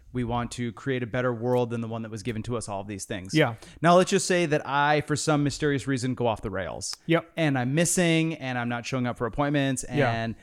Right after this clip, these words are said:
Speaker 1: Grits and Gravy are calling you and saying, "Michael's not coming in for the podcast."
Speaker 2: Yeah.
Speaker 1: And the girls are calling you and saying, "Michael is acting really weird and really out of pocket, and we don't know what's going on."
Speaker 2: Yeah.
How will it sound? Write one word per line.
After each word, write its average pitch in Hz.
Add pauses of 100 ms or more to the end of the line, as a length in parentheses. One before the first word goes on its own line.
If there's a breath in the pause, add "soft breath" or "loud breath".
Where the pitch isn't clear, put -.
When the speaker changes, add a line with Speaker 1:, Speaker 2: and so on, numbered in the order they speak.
(160 soft breath)
Speaker 1:
Grits 147
and 143
Gravy 147
are 127
calling 143
you 139
and 131
saying, 123
"Michael's 117
not 113
coming 117
in 117
for -
the 110
podcast." 135
Speaker 2:
Yeah. 135
Speaker 1:
And 139
the 131
girls 135
are 131
calling 127
you 123
and 117
saying, 113
"Michael 117
is 110
acting 107
really 104
weird 175
and 147
really 127
out 107
of 104
pocket, 135
and 127
we 123
don't 117
know 113
what's 107
going 95
on." -
Speaker 2:
Yeah. 135